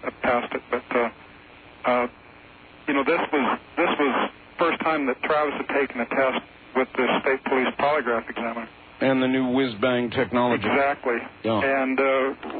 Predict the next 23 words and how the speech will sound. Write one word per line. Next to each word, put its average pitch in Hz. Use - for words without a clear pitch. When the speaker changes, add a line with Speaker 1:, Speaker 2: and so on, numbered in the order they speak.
Speaker 1:
we 147
all 151
three, 147
uh, 123
passed 139
the 123
test, 123
uh, 127
to 127
the 123
highest 127
degree 127
of 117
possible. 120
Uh, 120
Speaker 2:
And 147
then 139
what 143
did 135
your 123
skeptic 110
friends 98
say? 87